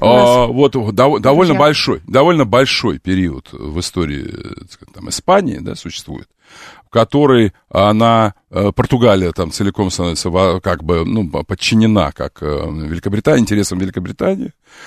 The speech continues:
Speaker 1: Франция, э, э, или враждебна, или почти враждебна,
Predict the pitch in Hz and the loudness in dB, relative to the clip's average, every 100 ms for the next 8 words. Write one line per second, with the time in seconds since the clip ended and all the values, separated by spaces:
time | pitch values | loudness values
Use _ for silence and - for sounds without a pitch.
0 | - - _ - 151 139 - 113 95 92 | -20 -20 _ 2 4 4 0 2 2 2
1 | 90 - - 101 - - 50 - - 50 | -2 -6 -4 -4 -4 -4 -6 -8 -8 -8
2 | 50 - - - - 120 117 117 113 101 | -8 -8 -10 -8 0 2 4 4 2 2
3 | 107 80 90 90 90 98 - 202 185 165 | 0 0 -2 -2 -2 -4 -2 -4 -2 -2
4 | 127 127 101 | -2 -4 -4